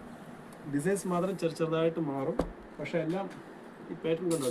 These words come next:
ഡിഫറെൻ്റ് ആയിട്ട് നോക്കും പാറ്റേൺ. ഇങ്ങനത്തെ എല്ലാ വെറൈറ്റീസ് ഉള്ള ഒരു ഷോപ്പാണ് എ എസ് ടെക്സ്. അതേപോലെ പ്യുവർ സിൽക്ക് അവൈലബിൾ ഉണ്ട്. പ്യുവർ സിൽക്ക് എല്ലാം വന്നിട്ട്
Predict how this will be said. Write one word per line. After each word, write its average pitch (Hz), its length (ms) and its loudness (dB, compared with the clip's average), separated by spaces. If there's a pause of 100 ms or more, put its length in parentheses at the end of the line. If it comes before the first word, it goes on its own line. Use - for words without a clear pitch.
(120)
ഡിഫറെൻ്റ് 175 280 0
ആയിട്ട് 160 200 6
നോക്കും 139 220 -4
പാറ്റേൺ. 156 240 -4 (880)
ഇങ്ങനത്തെ 170 340 4 (160)
എല്ലാ 170 260 4 (640)
വെറൈറ്റീസ് 165 580 4
ഉള്ള 160 100 4 (100)
ഒരു 151 120 -6
ഷോപ്പാണ് 151 480 -4 (220)
എ 165 40 2 (340)
എസ് - 140 -8 (100)
ടെക്സ്. 170 260 0 (340)
അതേപോലെ 165 420 2 (580)
പ്യുവർ 156 360 4
സിൽക്ക് 160 280 -4
അവൈലബിൾ 151 360 0
ഉണ്ട്. 151 140 2 (460)
പ്യുവർ 156 240 0
സിൽക്ക് 165 220 -2
എല്ലാം 165 220 4
വന്നിട്ട് 160 220 2